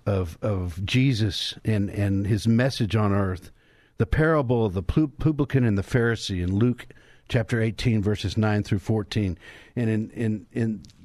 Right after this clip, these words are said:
the book of Luke, Jesus is saying, he tells a story of about a Pharisee. <laughs> And Jesus, you know, the Pharisees, he called them hypocrites, a nest of vipers. You know, they were just so, thought they were so, you know, uppity and this and that and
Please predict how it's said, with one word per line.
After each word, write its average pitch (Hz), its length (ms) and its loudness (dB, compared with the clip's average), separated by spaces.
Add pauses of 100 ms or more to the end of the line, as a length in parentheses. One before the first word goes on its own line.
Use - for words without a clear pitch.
(100)
the 117 100 0
book 143 280 0
of 110 120 2
Luke, 120 320 2
Jesus 113 500 -2
is 92 300 -4 (1200)
saying, 113 420 0
he 104 120 0
tells 117 320 -2
a 95 60 -2
story 113 400 0
of 95 100 -2
about 92 260 -2
a 95 40 -4
Pharisee. 104 1040 -2 (140)
<laughs> - 180 -12
And 107 120 0
Jesus, 117 380 0
you 117 80 4
know, 107 80 2
the 101 100 0
Pharisees, 127 680 2
he 120 80 0
called 127 260 0
them 104 140 0
hypocrites, 101 600 -2
a 101 120 0
nest 127 360 0
of 110 60 0
vipers. 98 640 -2
You 107 80 0
know, 101 120 -2
they 107 140 -2
were 98 120 -4
just 104 240 -4
so, 139 260 0 (240)
thought 214 220 2
they 151 120 2
were 123 120 0
so, 139 320 0 (380)
you 113 200 0
know, 101 300 -4
uppity 135 420 0
and 98 140 -2
this 135 300 0
and 101 160 0
that 110 260 0
and 101 220 -4